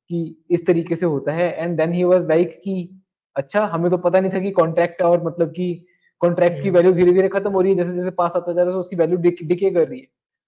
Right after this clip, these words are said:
Speaker 1: So I think
Speaker 2: Right,
Speaker 1: that
Speaker 2: राइट।
Speaker 1: education part is very less as far as options is concerned।
Speaker 2: और कैसा जिसको होता भी है ना, ये देखो बुकिश knowledge अलग होती है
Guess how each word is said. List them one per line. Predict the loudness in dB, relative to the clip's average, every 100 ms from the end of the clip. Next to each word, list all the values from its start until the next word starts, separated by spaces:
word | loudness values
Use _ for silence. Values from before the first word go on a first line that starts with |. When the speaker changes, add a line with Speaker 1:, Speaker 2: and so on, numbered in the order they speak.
| _ -2
Speaker 1:
So | 0
I | 0
think | 2
Speaker 2:
Right, | 4
Speaker 1:
that | 2
Speaker 2:
राइट। | 2 -4 _ _ _ -4 -2
Speaker 1:
education | 0 -2 0
part | -2 0
is | -2
very | -2 0 0
less | -2
as | -2 -6
far | -4 -4
as | -2
options | -4 -6 -12
is | -14
concerned। | -16 -20 -20 -20 _ _ _ _ _ _ -20 -4 0
Speaker 2:
और | 2
कैसा | 2 2
जिसको | 2 0 -2 0
होता | 2 2 2 0
भी | 0
है | -2
ना, | -2 -4
ये | -4
देखो | -2 -2
बुकिश | -4 -6 -4 -6
knowledge | -6 -6 -4 -4
अलग | -4 -2
होती | 0 0 0 -6
है | -6